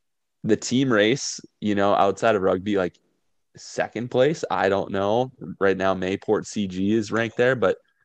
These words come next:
I mean, they only have one girl in the top ten. Um, Southern McLean is right there, and they only have a girl ranked in the top ten. Grafton is ranked fourth right now as a team, and they don't have any girl ranked in the top ten. So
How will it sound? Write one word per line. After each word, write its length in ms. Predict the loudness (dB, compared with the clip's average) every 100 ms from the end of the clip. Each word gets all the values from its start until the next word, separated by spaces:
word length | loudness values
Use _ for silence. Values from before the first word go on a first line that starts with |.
| _ _ -12
I 80 | -6
mean, 160 | -2
they 140 | 2 4
only 280 | 4 2 2
have 160 | 0
one 340 | 0 0 0 0
girl 280 | 2 4
in 80 | 2
the 80 | -4
top 300 | -4 -4 -4
ten. 400 | -2 0 0 -4 -14 _ _ _ _ -4
Um, 600 | 0 2 2 0 -4 -10 _ _ _ _ -20 -20 -14
Southern 420 | 2 4 4 2
McLean 500 | -2 0 2 2 2
is 160 | 2
right 220 | 4 4 6
there, 220 | 4 4
and 120 | 4
they 100 | 2
only 220 | 2 2
have 160 | 2 2
a 60 |
girl 260 | 2 4 4
ranked 240 | 2 -2
in 80 | -8
the 80 | -10
top 260 | -4 -4 -2
ten. 280 | -4 -4 -6 _ _ -4
Grafton 600 | 4 4 4 0 -6 -4
is 180 | -4 0
ranked 260 | 0 -2
fourth 320 | 2 4 4
right 160 | 4 2
now 220 | 2 0
as 100 | 0
a 80 | -4
team, 300 | -6 -4 -4
and 100 | -2
they 80 | 0
don't 200 | 0 0
have 240 | 0 0 -4 _ _ _ _ _ -10
any 240 | -4 -2
girl 260 | 0 2 4
ranked 300 | 2 -2 -6
in 80 | -12
the 60 |
top 260 | -6 -4 -2
ten. 220 | -2 -2
So 320 | 0 0 0